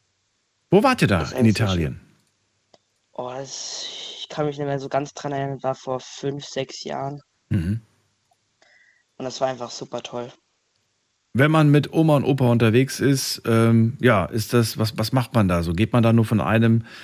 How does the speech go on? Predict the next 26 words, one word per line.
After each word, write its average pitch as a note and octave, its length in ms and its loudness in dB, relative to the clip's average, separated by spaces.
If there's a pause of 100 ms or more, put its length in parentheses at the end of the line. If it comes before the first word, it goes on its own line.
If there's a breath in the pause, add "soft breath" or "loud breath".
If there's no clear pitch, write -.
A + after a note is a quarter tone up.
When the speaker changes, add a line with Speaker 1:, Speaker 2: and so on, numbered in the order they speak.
(320 loud breath)
Speaker 1:
von, - 180 -8
durch A#2 140 2
die A#2 80 -2
Stadt D3 200 0
ein C#3+ 80 4
bisschen C3 240 2
laufen, A#2+ 480 4
von A#2 140 2
Museum A2+ 380 4
zu A2+ 120 0
Museum, A2+ 540 4
oder G#2+ 460 4
sagst G#2+ 260 0
du, - 60 -4
"Ach, G2 240 -2
die F#2 160 -2
waren F#2 160 2
richtig, F#2+ 320 0
da F2+ 140 0
haben F#2+ 100 2
wir F#2+ 120 4
Action G#2+ 320 0
gemacht, F#2+ 720 -2
da F2 120 -6
haben F#2+ 140 0
wir, F#2 340 0